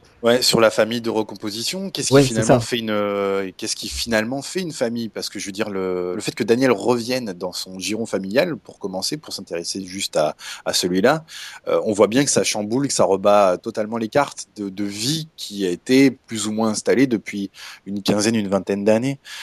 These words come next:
Speaker 1: Donc, euh, c'est clair, hein, si, euh, si Daniel, euh, si Daniel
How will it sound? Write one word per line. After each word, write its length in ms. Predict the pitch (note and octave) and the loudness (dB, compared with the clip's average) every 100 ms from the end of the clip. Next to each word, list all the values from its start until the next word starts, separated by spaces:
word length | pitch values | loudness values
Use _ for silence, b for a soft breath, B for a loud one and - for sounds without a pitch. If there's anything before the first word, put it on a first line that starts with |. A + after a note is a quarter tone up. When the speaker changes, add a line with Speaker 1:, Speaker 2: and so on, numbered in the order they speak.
| B B - | B B -8
Speaker 1:
Donc, 380 | G2 G2 F#2 G2+ | -2 -2 2 4
euh, 360 | F#2 F2+ F2+ | 6 8 6
c'est 180 | F2 - | 4 2
clair, 240 | - D#3+ A2+ | 4 4 4
hein, 100 | E2+ | 0
si, 380 | - - G#2+ G#2 | -4 -4 0 0
euh, 140 | F#2+ | 0
si 220 | - G#2+ | -2 -2
Daniel, 460 | G#2 G2+ A2 B2 A2+ | 0 0 4 4 6
euh, 520 | G#2 G2 F#2+ F2+ E2+ | 4 4 4 2 0
si 160 | - G2+ | -2 -2
Daniel 360 | G#2 G#2+ A2 | -2 0 -2